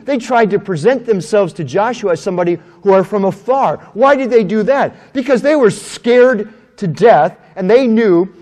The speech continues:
that if they were a people that were part of the immediate territory, they were under the ban of death.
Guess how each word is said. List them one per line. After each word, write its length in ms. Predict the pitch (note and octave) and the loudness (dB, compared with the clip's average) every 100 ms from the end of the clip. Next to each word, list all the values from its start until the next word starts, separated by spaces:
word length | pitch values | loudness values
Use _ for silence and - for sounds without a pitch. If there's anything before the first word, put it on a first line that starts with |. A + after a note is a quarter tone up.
| - | -12
that 140 | F3 F3 | -6 -2
if 80 | |
they 100 | A3 | 0
were 220 | A#3 G#3 F#3 | 2 2 2
a 20 | |
people 380 | - A#3+ A3+ F#3+ | -2 -6 -4 -4
that 120 | F#3 | -4
were 120 | D#3 | -6
part 240 | - A3 | -4 -2
of 60 | F#3+ | -2
the 100 | F3 | -2
immediate 400 | E3 A3+ G3+ - | -4 -2 -2 -4
territory, 580 | - A#3+ A3 F#3+ F3 E3 - - | -2 0 0 -2 -8 -8 -14 -2
they 160 | G3 A3+ | 2 4
were 160 | G#3+ | 2
under 240 | G3+ F#3 F3+ | 0 -4 -4
the 80 | |
ban 280 | C#3+ E3 D#3+ | -4 -4 -4
of 120 | D3 | -4
death. 440 | A2 C3+ G2+ - | -4 -6 -6 -16